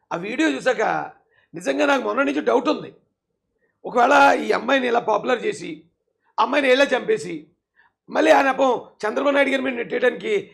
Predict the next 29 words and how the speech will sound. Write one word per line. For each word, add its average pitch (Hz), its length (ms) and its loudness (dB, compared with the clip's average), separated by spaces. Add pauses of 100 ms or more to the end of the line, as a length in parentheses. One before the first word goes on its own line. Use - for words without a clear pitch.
ఇలా - 120 -2
ప్లాన్ 170 360 -6
చేస్తున్నారంటవా? 214 760 -6 (680)
లేదులే, 247 520 -2
అన్నిసార్లు 196 560 -4
జనం 185 280 -8
నమ్మరు 202 260 -6
కదా, 202 280 -6 (680)
అన్నిసార్లు 277 500 2
ఒకటే 254 220 2
ప్లాన్ 262 240 0
వేస్తే 240 500 -2 (160)
జనాలు 247 320 0
ఎలా 269 140 2
నమ్ముతారు, 254 420 -2
చీ 262 60 -6
కొడతారు 254 320 -2
కదా 226 340 -4 (320)
అనుకున్నాను. 196 420 -6 (300)
కానీ 226 500 -4 (380)
ఈ 226 80 -10
వీడియో 262 320 -2
చూస్తే 247 680 -2 (380)
నాకు 220 140 -6
డౌట్ 165 220 -8
వచ్చిందండి, 185 540 -12 (600)
వీళ్ళే 185 240 -6
చంపేశారేమో 170 560 -8
అని. - 180 -20